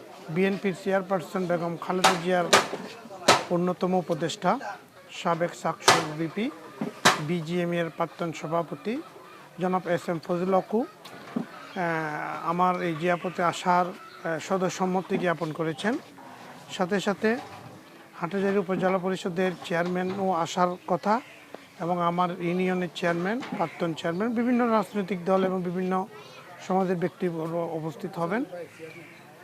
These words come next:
তো সকলের কাছে কৃতজ্ঞতা প্রকাশ করছি।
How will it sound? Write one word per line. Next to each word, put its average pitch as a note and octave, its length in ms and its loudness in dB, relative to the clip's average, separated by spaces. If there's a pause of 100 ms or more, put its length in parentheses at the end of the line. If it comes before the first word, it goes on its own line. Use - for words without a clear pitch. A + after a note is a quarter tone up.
(540)
তো E3+ 300 2 (560)
সকলের G#3 440 4
কাছে G#3 560 2 (560)
কৃতজ্ঞতা G3+ 480 4
প্রকাশ F#3 300 0
করছি। F#3+ 320 -2